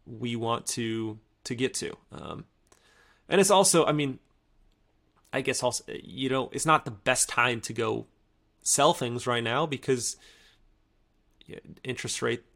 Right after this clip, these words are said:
interest rates are high, and so that's affecting cap rates, and people can't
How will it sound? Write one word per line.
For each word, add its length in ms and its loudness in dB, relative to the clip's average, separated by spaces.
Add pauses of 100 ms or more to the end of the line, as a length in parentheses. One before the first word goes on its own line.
(120)
interest 360 -6
rates 220 2
are 80 2
high, 420 4
and 240 -4 (300)
so 140 -6
that's 120 -2
affecting 380 -4
cap 400 0
rates, 300 -4
and 100 -10
people 280 -8
can't 360 -6